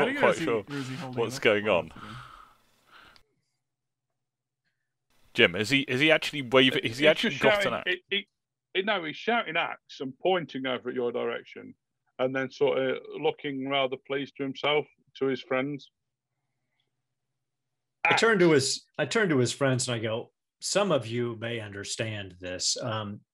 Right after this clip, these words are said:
Speaker 4: these two gentlemen that we're with, uh, are part of the city guard.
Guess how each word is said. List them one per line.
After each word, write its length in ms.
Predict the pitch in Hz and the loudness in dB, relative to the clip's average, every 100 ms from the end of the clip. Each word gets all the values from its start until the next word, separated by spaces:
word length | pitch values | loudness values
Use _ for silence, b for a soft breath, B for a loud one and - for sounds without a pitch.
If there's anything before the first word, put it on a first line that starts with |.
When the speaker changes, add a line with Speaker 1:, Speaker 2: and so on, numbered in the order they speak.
| _ _ _ _ _ _ - | _ _ _ _ _ _ -2
Speaker 4:
these 240 | 131 139 | 0 2
two 160 | - 143 | 2 2
gentlemen 460 | 135 131 127 120 113 | 2 0 0 0 -2
that 160 | 98 | -6
we're 140 | 110 107 | -6 -4
with, 420 | 104 107 101 - - | -2 -4 -4 -14 -14
uh, 480 | 117 104 104 101 104 - - _ - | -8 -6 -6 -8 -12 -16 -20 _ 0
are 140 | 123 | 0
part 320 | 123 131 120 107 | 2 2 2 0
of 120 | 92 | -6
the 140 | 107 | -6
city 420 | - - 104 98 - | -2 -2 -4 -8 -8
guard. 540 | 104 98 95 90 | -4 -4 -6 -10